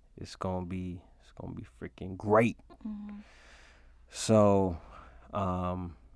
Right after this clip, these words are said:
Speaker 1: that's what we got, guys. If you think we missed something on this first one, let us know.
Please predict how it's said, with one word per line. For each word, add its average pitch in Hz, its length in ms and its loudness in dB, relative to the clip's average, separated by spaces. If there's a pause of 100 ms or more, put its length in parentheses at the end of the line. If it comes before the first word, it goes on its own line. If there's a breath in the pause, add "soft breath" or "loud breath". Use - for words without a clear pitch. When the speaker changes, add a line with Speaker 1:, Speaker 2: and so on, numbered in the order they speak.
(320)
Speaker 1:
that's - 260 2
what 151 100 4
we 131 120 8
got, 117 300 8
guys. 98 300 4
If 95 140 -4
you 113 60 0
think 117 220 0
we 113 120 2
missed 110 340 4
something 113 420 2
on 107 160 2
this 104 200 -2
first 113 420 4
one, 107 300 0 (760)
let 104 240 2
us - 200 -2
know. 110 580 8